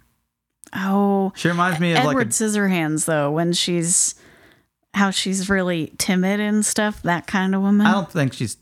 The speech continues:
Speaker 2: I don't know. I don't know about timid. She reminds me of Stevie Nicks if Stevie Nicks had dark hair.
Speaker 1: The mom?
Speaker 2: No.
Speaker 1: S-, okay, I was like,
Speaker 2: Star.
Speaker 1: "What are you <laughs> talking
Speaker 2: The mom's just a
Speaker 1: about?"
Speaker 2: hippie. She's a, as laid back as laid back gets.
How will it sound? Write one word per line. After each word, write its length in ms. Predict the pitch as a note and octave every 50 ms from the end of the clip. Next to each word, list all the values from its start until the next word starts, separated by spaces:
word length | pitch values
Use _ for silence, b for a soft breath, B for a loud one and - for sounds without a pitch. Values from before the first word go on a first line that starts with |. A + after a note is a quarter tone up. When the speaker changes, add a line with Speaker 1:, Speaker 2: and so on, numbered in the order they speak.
| _ - - _ -
Speaker 2:
I 160 | - G3 G#3
don't 120 | A3+ G#3+
know. 160 | G3+ D#3 A2+
I 100 | A2 A#2+
don't 80 | C#3+ D#3
know 60 | D#3
about 200 | C#3 C#3 B2+ -
timid. 300 | - - B2+ A#2 A#2 A#2 B B B B B
She 160 | - - F#3+
reminds 400 | F#3+ E3+ D3+ D3+ E3 F3+ F3+ F3 -
me 80 | F3
of 80 | D3+ B2+
Stevie 380 | - - - B2+ B2+ A#2+ A#2+
Nicks 340 | A#2 A2+ A#2+ B2 B2+ - - -
if 120 | - G#2+ -
Stevie 280 | - - A#2 A2 A2+
Nicks 240 | A2 A2 G#2+ - -
had 160 | - G2+ G2+
dark 240 | G2 F#2+ F#2+ G2+ -
hair. 340 | - - - - - - - _ _ _ _ _ _ _ _ _ _ _ _ -
Speaker 1:
The 160 | A3 G#3+ A3+
mom? 680 | A3 G#3 G3 F#3 F3 F3+ F#3 F#3+ A3+ C4+ D#4 D#4 D4 - b b b b b b _ -
Speaker 2:
No. 180 | A#3+ C4+ D4+ D#4
Speaker 1:
S-, 280 | E4 F4 F4+ D#4 C#4 F3+ B2 - C4 C#4
okay, 280 | D4 D4 C#4 D4+ C4 A#3
I 120 | A3 A#3 B3+
was 160 | C4 B3+ A#3+
like, 100 | B3 A#3
Speaker 2:
Star. 420 | A3+ A#3 B3 B3+ G#3+ B2+ G#2+ G2 G2+
Speaker 1:
"What 460 | - C4 D4+ F#4+ G#4+ G#4+ G#4 G4 F#4+
are 160 | E4 C#4 C#4 C#4
you 240 | C4+ D4 D#4+ F4
<laughs> 380 | F#4 F#4 - - - - - -
talking 320 | - D#4 - - - C#4 - -
Speaker 2:
The 120 | - -
mom's 300 | F3 G3 A#3 D#4 E4 A3
just 180 | A#3 - A#3 E3+
a 40 |
Speaker 1:
about?" 100 | D3 C3+
Speaker 2:
hippie. 300 | D3 D3+ C3+ - A2+ A2
She's 220 | A2 - E3+ F3 E3+
a, 180 | F3 D#3+ -
as 200 | - C#3 C#3 B2
laid 200 | B2+ C#3 C#3 C3 A#2+
back 200 | C3 B2+ C3 C3
as 140 | A#2+ A2 A#2+
laid 180 | A#2+ A2+ G#2
back 240 | G#2 G#2+ G#2 G#2 -
gets. 440 | - G#2 G2+ G2+ - - - - -